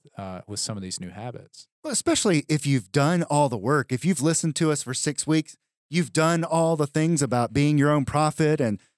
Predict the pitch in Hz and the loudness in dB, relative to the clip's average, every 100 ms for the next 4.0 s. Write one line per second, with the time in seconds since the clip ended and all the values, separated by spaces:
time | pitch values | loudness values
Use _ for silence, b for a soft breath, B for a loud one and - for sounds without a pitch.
0 | _ - 165 165 156 165 151 147 143 139 | _ -2 0 0 -2 0 0 0 0 0
1 | 127 147 147 151 151 143 131 127 143 147 | -2 -2 0 0 -2 -2 -2 -2 0 2
2 | 151 143 _ _ - 151 147 139 185 214 | 2 -2 _ _ -4 0 0 0 0 0
3 | 190 165 143 151 160 165 151 139 131 127 | 0 -4 -4 -2 -2 -2 0 2 2 0